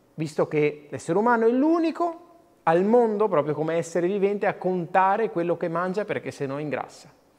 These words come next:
E questo accade perché abbiamo cibi che non dovremmo mangiare, ma che la società ci mette nel piatto e ci dice: "Dovete mangiarla, però dovete conteggiarla perché sennò ingrassate."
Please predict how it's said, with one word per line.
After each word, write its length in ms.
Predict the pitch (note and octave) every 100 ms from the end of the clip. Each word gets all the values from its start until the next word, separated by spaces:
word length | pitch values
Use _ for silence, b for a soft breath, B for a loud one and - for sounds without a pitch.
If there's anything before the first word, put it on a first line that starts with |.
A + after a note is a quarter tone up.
| B B B B B
E 80 | D#3+
questo 260 | A#3 B3+ -
accade 320 | - D#3 F#3
perché 240 | E3+ D#3+
abbiamo 500 | E3 D#3 D#3+ E3 D#3+ -
cibi 600 | - C4 B3 D#3+ E3+ -
che 120 | - D3
non 240 | E3+ A3+
dovremmo 320 | D#3+ C#3 C#3+
mangiare, 520 | F#3+ B3 C4 C4+ C#3+
ma 160 | - D3
che 80 | E3
la 100 | E3
società 480 | - F#3 G#3 C4+ A3+
ci 140 | D3+
mette 240 | D3+ D3+
nel 160 | D#3+ D#3
piatto 320 | D3 B2+ B2+
e 40 | F#3
ci 140 | D3
dice: 280 | C3+ D3+ - _ -
"Dovete 320 | B2+ D#3+ G3+
mangiarla, 520 | B2 A#2 A#2 A#2 C3
però 180 | F#3+ B3
dovete 280 | C#4 C#4+ C4
conteggiarla 680 | B3 A#3 G#3 D#3 A#2 C#3 F#3
perché 180 | F3+
sennò 200 | E3+ F3+ F#3
ingrassate." 800 | F#3+ F3 E3 - A#2 A#2 C3